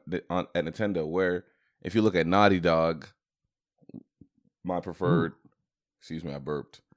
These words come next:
Speaker 1: Uh, my preferred video game, uh,
Speaker 2: Hey,
Speaker 1: development
Speaker 2: go off,
Speaker 1: company.
Speaker 2: King. <laughs>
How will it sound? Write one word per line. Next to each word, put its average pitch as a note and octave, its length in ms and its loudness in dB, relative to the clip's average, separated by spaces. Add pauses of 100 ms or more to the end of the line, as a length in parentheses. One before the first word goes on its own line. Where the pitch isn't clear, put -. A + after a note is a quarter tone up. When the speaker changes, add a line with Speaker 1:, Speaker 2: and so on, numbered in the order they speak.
(160)
Speaker 1:
Uh, C#2 340 -10 (1080)
my F2 240 -4
preferred F2 840 -4 (640)
video E2 360 -4
game, D2+ 400 -6 (120)
uh, D2+ 160 -6
Speaker 2:
Hey, - 0 -
Speaker 1:
development A#2 320 2
Speaker 2:
go C3 180 6
off, B2+ 220 4
Speaker 1:
company. D#2+ 120 -10
Speaker 2:
King. A2+ 360 -4 (760)
<laughs> - 560 -20